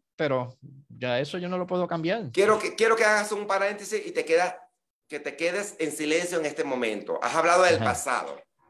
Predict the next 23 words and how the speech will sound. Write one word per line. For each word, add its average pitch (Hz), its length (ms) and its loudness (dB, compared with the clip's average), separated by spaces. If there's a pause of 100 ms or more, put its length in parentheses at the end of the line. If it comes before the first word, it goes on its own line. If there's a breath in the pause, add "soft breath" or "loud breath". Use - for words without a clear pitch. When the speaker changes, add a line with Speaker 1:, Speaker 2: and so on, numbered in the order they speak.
(880)
Speaker 2:
¿verdad 135 240 0
que 175 80 0
sí? 196 240 -4
Y 185 80 -2
el 160 140 4
pasado 208 520 2
para 165 220 2
mí, 220 380 -6 (280)
escúchame, 147 760 0
quédate 190 300 2
en 208 60 0
silencio, 196 720 -2 (260 loud breath)
aguanta 233 760 4
esa 208 240 -6
sensación 196 640 -6
de, - 340 -8
de 156 140 -6
querer 156 220 0
hablar. 139 480 -2 (580)
¿Has 160 140 0
hablado 202 680 0
de 160 160 -4
qué? 269 140 6